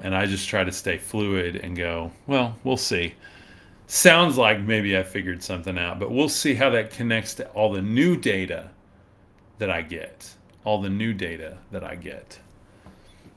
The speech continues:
So this statement of "The Son of Man is within you, go and follow him," challenges traditional notions of seeking truth outside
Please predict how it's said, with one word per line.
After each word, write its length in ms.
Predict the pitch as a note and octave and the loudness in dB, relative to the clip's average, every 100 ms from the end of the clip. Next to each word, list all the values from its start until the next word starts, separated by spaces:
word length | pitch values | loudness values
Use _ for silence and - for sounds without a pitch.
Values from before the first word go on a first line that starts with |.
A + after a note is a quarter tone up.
| - | -6
So 400 | - D#3+ G2+ - - | 6 8 8 4 -8
this 260 | A#2+ F3 F3 | 2 4 4
statement 720 | - F#3 F3 A#2+ G#2 A2+ - - - | 2 2 2 2 -4 -6 -10 -6 0
of 440 | A#2+ A2+ G#2+ F#2 - | 4 4 0 -6 -12
"The 80 | G2+ | -8
Son 320 | - D#3+ C#3+ | 0 2 2
of 120 | A#2 | 0
Man 300 | B2+ B2+ A#2+ | 0 0 0
is 160 | A#2 G2 | -2 -4
within 400 | G#2 A2 C3 G2+ | -4 -2 -2 -4
you, 300 | E2 F#2+ A2+ - - A2 | -6 -10 -12 -20 -16 -4
go 440 | A2 B2 A2+ A2 - - _ - | 2 4 4 -2 -10 -20 _ -14
and 180 | G#2+ F#2+ - | -10 -10 -2
follow 400 | A#2+ B2 G2 E2 | 0 2 0 -4
him," 400 | E2+ D#2 E2+ A2 - _ _ _ _ _ _ - - - - - _ - _ - | -10 -14 -16 -18 -20 _ _ _ _ _ _ -20 -20 -20 -20 -20 _ -20 _ -10
challenges 840 | - D3 D3+ D#3+ C3 A2 G2 G#2 | 2 6 6 4 2 0 -4 -6
traditional 580 | - A#2+ B2 A#2 B2 A#2 | -8 -4 -4 -4 -4 -4
notions 520 | G#2+ G#2+ F#2+ A2 A2 | -2 -4 -4 -6 -6
of 160 | G#2+ F2+ | -6 -4
seeking 460 | - B2 - G#2 | -2 -2 -2 -6
truth 400 | F#2+ - B2 A#2 - | -4 0 0 0 -2
outside 800 | G#2 A#2 - A2+ G#2 G#2 A2 | -2 -2 0 2 2 2 0